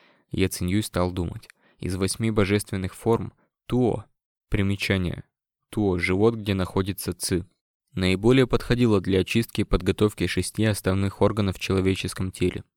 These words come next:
Туо, по преданию, было существом, которое было похоже на черепаху и аллигатора. Оно родилось в океане и было долгожителем, поэтому это был лучший способ заботиться и защищать свои внутренние органы.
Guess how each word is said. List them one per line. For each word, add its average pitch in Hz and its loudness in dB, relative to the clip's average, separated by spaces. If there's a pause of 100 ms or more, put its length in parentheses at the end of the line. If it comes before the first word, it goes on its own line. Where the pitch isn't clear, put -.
(240)
Туо, 127 4
по 92 4
преданию, 92 4
было 117 2
существом, 117 -2
которое 90 -2
было 95 2
похоже 95 -2
на 90 -2
черепаху 101 0
и 101 4
аллигатора. 98 0 (500)
Оно 113 2
родилось 120 2
в 101 2
океане 101 2
и 95 0
было 98 2
долгожителем, 95 -2
поэтому 113 2
это 107 0
был 92 2
лучший 104 0
способ - -4
заботиться 98 -2
и 92 0
защищать 98 -4
свои 92 -2
внутренние 92 -2
органы. - -2